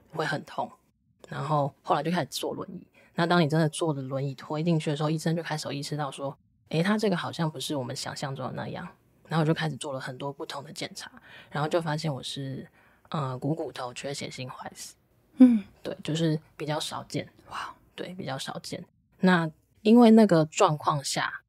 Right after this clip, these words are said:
Speaker 1: 我后来才开始接触到健身，因为我其实运气也算不错，因为大部分的人遇到这个疾病，大部分都是，可能就是要换人工关节。
Speaker 2: 哦。
Speaker 1: 对，大部分。但是因为那时候，嗯，我看了很多医生，那后来找到一个台大医生，就是，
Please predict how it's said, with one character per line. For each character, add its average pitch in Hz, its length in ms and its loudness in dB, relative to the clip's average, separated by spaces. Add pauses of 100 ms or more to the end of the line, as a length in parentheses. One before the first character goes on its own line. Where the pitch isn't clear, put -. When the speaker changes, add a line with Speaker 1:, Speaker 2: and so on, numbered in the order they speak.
(120)
Speaker 1:
我 143 160 -2
后 202 180 4
来 139 100 0
才 139 140 -10
开 147 140 -6
始 135 60 -4
接 143 140 -6
触 139 120 -8
到 135 160 -8
健 123 200 -6
身， - 220 -6
因 170 80 8
为 269 80 12
我 214 140 10
其 - 160 -6
实 147 100 -4
运 175 160 6
气 160 160 0
也 - 80 -4
算 - 220 -6
不 - 100 -20
错， - 220 -2
因 196 80 6
为 214 40 4
大 196 160 0
部 170 140 -2
分 160 180 0
的 143 80 -2
人 131 120 -4
遇 151 80 -2
到 156 120 -2
这 151 140 -2
个 143 80 -2
疾 127 260 -10
病， 143 220 -8 (500)
大 175 220 4
部 165 240 6
分 151 300 2
都 139 260 -4
是， - 460 -4 (160)
可 143 100 -6
能 139 160 -4
就 147 100 -4
是 156 80 -6
要 143 120 0
换 147 120 -2
人 - 120 -10
工 139 160 -6
关 - 180 -8
节。 - 240 -14 (240)
Speaker 2:
哦。 202 300 0 (280)
Speaker 1:
对， - 240 -6
大 156 140 -4
部 - 180 -6
分。 - 280 -6 (260)
但 180 160 6
是 190 60 12
因 190 40 12
为 185 80 12
那 180 160 10
时 - 180 -2
候， 139 300 0 (260)
嗯， 139 120 -2
我 131 40 -6
看 160 160 -2
了 147 60 0
很 131 80 -4
多 131 160 -4
医 127 140 -6
生， - 340 -6
那 160 140 0
后 170 100 0
来 143 80 2
找 131 140 -4
到 143 100 -2
一 139 40 -4
个 135 100 -8
台 135 160 -8
大 147 160 -4
医 135 80 -8
生， 139 180 -8
就 143 80 -10
是， 139 240 -8